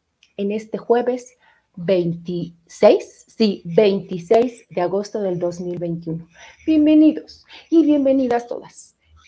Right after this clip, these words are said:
Antes de que otra cosa suceda, porque siempre se me olvida, por favor, Adonai Martínez, regáleme las redes, por favor. Buenas tardes, aprovecho para saludarlo otra vez, porque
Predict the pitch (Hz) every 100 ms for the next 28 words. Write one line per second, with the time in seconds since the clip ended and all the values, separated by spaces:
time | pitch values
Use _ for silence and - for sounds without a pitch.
0 | - 320 403 403 349 330 339 359 359 302
1 | 330 320 247 240 240 240 247 208 208 -
2 | 240 240 285 269 202 190 202 196 233 311
3 | _ _ _ _ 226 220 233 220 226 240
4 | - _ 208 208 208 202 202 202 - 214
5 | 202 226 _ _ _ - 277 208 175 170
6 | 175 - - - - - - _ - _
7 | - 208 214 190 - - - _ _ _
8 | _ _ 233 208 - 233 247 247 190 190
9 | 196 - 190 175 175 170 165 170 214 226
10 | 202 - 180 175 175 170 202 349 208 196
11 | 180